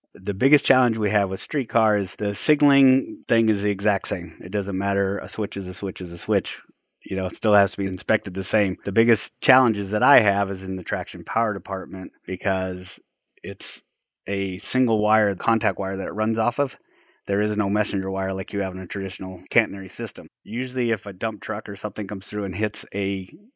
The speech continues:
contact wire on a traditional catenary system, you still have the messenger wire to help support it. You don't have that on streetcar. So if something goes through and tears it down, it's coming to the ground, which means a lot quicker response of trying to get it,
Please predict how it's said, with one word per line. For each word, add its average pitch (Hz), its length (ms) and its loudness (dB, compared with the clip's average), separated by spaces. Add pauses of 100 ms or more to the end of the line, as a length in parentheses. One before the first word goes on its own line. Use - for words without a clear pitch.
(220)
contact 110 420 2
wire 101 300 -2
on 98 120 -6
a 90 200 -8 (160)
traditional 113 520 -2 (160)
catenary 113 380 0
system, 107 400 -8 (400)
you 107 80 -12
still 117 240 -2
have 107 140 2
the 101 80 -4
messenger 101 360 -4
wire 95 200 -6
to 92 80 -10
help 98 180 -10
support 95 380 -8
it. - 100 -14 (720)
You 95 140 -8
don't 107 180 0
have 101 260 0
that 95 140 -2
on 95 160 -8
streetcar. 92 480 -8
So 95 160 -10
if 90 60 -12
something 104 320 -4
goes 98 200 -6
through 104 260 -6
and 95 120 -8
tears 95 300 -6
it 98 120 -6
down, 101 360 -4
it's 90 180 -12
coming 92 280 -8
to 87 80 -10
the 90 100 -12
ground, 98 440 -4 (520)
which - 200 -12
means 90 380 -6 (480)
a - 480 -16
lot 104 240 4 (300)
quicker 127 240 4
response 107 560 2
of 92 60 -8
trying 107 200 2
to 95 60 -4
get 95 160 0
it, 92 120 -6